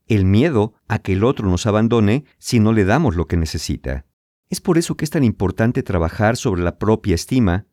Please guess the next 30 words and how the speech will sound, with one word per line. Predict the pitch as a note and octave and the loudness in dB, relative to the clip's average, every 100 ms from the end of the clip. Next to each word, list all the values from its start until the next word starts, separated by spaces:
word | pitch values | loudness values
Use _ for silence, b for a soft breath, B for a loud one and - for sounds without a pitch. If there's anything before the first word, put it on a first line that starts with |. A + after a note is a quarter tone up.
| - | -4
es | A#2+ | -2
decir, | G2+ - A#2+ A2 _ _ | -2 0 -2 -2 _ _
la | - G2+ | -2 0
autoestima, | F2+ F#2 F2 - C3 F#2 G#2 _ | 0 -2 -4 0 2 0 -2 _
y | - | -4
trabajar | D3 D3 D3+ G3+ | -2 -2 -2 -4
también | A3 B2 B2 D#3+ | -2 0 2 0
en | C#3+ | 0
la | |
construcción | G#2 F2+ - F2+ - A#2+ C3 D3 | 0 -2 -2 -6 -4 0 0 2
de | |
una | B2+ C#3+ | 0 0
relación | F#2+ F2 F2+ A#2+ C3+ | -2 -4 -2 -2 -2
basada | F#2+ G#2+ A#2+ | -2 -2 0
en | A2 | 0
el | F2 | 0
respeto, | E2 - - C3 - C3 | -2 -4 0 0 0 0
la | G2 | -2
confianza | - F2 - A#2+ A#2 - B2+ C3+ _ | -2 -4 -2 0 0 -2 -6 -6 _
y | - | -2
la | G#2+ F2+ | 0 2
reciprocidad, | F2+ - - F2+ - F#2+ F3+ - _ | 0 -4 -4 -4 0 2 0 -2 _
donde | - G#2 G2 A2 | 0 2 4 4
ambas | C3+ A2 | 2 0
personas | - E2 B2 A#2+ | -2 -2 0 0
se | - | -2
sientan | D#2 A2+ A#2+ E2+ | -2 -2 0 -2
apoyadas | - E2+ G#2+ A2 G#2 | -2 0 0 0 -2
y | |
valoradas | E2+ D#2 E2+ C3+ G#2 A2+ | -2 -2 0 0 0 -2